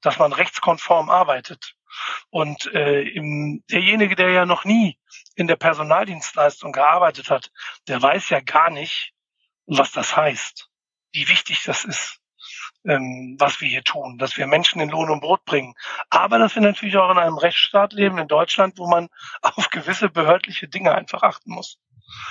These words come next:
Ähm, deswegen war ich, heute bin ich froh drum, wenn das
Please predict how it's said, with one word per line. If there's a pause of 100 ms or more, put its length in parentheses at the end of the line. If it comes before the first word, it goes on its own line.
(720)
Ähm,
deswegen
war
ich, (220)
heute
bin
ich
froh
drum,
wenn
das